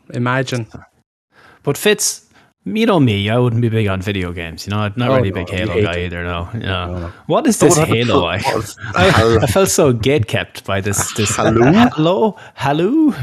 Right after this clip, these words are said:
Speaker 2: Was he trying to say hello to me? I don't know.
Speaker 3: Mister Mister Chef, is that? He, he's dressed up as a Mister Chef. Okay.
Speaker 2: <laughs> Mister Chef. So it's a Gordon Ramsay thing.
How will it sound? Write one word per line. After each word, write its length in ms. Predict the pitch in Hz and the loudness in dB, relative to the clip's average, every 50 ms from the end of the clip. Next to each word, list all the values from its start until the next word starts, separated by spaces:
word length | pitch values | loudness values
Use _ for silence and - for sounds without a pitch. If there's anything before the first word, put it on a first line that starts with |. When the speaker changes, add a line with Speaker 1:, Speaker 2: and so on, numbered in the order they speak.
| - - - - | -10 -10 -8 -4
Speaker 2:
Was 120 | 139 123 117 | -4 -2 -2
he 80 | 120 | -2
trying 240 | - - 147 147 143 | -2 -2 -2 -2 -2
to 100 | 139 127 | -4 -6
say 160 | - 123 110 | -4 -4 -2
hello 320 | 110 113 98 95 98 131 165 | -2 -2 -2 -2 -4 -4 -4
to 140 | - - | -4 -4
me? 120 | 214 247 262 | -4 -2 -2
I 140 | 95 123 131 | -2 -2 -2
don't 240 | 123 104 82 - | -4 -6 -8 -8
know. 280 | 73 85 87 87 95 104 - _ _ - | -10 -10 -10 -10 -12 -14 -18 _ _ -2
Speaker 3:
Mister 260 | 147 156 - - 147 | -2 -2 0 -2 -2
Mister 400 | 135 127 - 196 - - 190 175 | 0 0 0 0 0 2 2 2
Chef, 580 | - - - - 185 151 104 - - - - - | 2 2 4 4 6 6 4 2 0 -6 -2 -2
is 100 | 107 98 | -2 0
that? 220 | 101 120 147 143 - | 2 2 2 2 0
He, 100 | 147 135 139 135 139 | -2 -2 0 0 0
he's 120 | 131 135 131 | 0 -2 2
dressed 240 | - 151 156 156 165 | 2 2 2 4 2
up 140 | 160 151 151 | 0 2 2
as 100 | 135 139 | 2 2
a 80 | 135 131 | 0 2
Mister 380 | 131 139 143 - - 131 123 | 2 -2 -2 0 -2 -2 -2
Chef. 500 | - - - 113 87 78 - - - - - - - | -2 0 0 0 0 0 -4 -8 -14 -14 -10 -4 -2
Okay. 300 | 135 - - - - 202 | -2 -2 0 0 2 2
Speaker 2:
<laughs> 120 | 190 190 | 2 2
Mister 300 | - - - - 214 196 | 0 -6 -4 -2 -2 -2
Chef. 480 | 190 - - 190 139 - - - - - - | -2 0 -2 -2 -2 -2 -10 -18 -18 -14 -6
So 140 | - 180 175 | 0 0 0
it's 100 | 151 - | 0 0
a 60 | 156 | 0
Gordon 320 | - 185 190 180 160 160 | 2 2 2 2 2 0
Ramsay 380 | 156 160 160 156 127 117 117 95 | 0 2 2 2 2 2 0 -4
thing. 220 | - 87 73 - | -4 -6 -10 -10